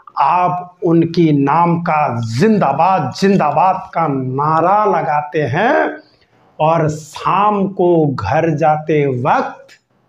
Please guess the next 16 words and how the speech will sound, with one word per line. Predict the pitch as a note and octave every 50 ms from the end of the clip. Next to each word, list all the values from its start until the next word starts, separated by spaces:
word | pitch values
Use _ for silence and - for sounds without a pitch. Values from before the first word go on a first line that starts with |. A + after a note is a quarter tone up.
| _ _ _ _ _ _ _ _ _ _ _ _ _ _ _ _ _ _ - -
घर | B2+ G#2+ - - C3 F3 F#3+ G3+
में | G3+ G3+ G3+ G3+ G3 F#3 E3 D#3 - - - -
आटा, | - D3 D#3+ F3+ F3 F3 - F#3 F3+ E3+ E3 E3
चावल, | D#3 - - - - E3 D3 D#3 E3 D#3 D3 E3 E3 E3 D#3 D3+ D3 - - - - -
तेल | E3+ F3+ G3 G3 F#3+ F3 D#3+ C#3+
ना | C3+ C3+ C3+ D3+ D#3+ E3+ E3+
होने | D#3+ B2 A2+ C#3+ D#3 D#3 D3+ D3+ D3+ D3
के | D3+ - D#3 D3+ D3+
कारण | D3+ - - D3 C#3 D3 D3 D#3 F3 F#3+ A3+ C4 C#4+ D4 D4+ - - - - _ _ _ _ _ _ _ _ _ _ _ _ _ _ _ -
बीबी | C3+ B2 A2+ D#3+ E3+ F3 F3+ D#3 E3+ F3 F3+ E3+ E3 F3 E3+ E3+ -
आपकी | - C#3+ C#3 D3 D3+ - - - - - D#3 D3+ D3 C3+ A#2+
झाड़ू | - - - - - - - - D3 D3+ E3+ F#3+ F3+ F#3+ F#3+ F3
से | E3 E3+ E3+ - E3 D#3+ D#3+ D3 -
स्वागत | - - - _ _ _ _ _ - - D#3+ C#3+ D3 D#3 D#3+ D#3+ G#3 B3 C4 - - - - - - -
करती | F#3 E3+ D#3 D3+ - - E3+ D#3+
है, | C#3+ D#3 G3 A#3 C4+ C#4+ C#4+ - - -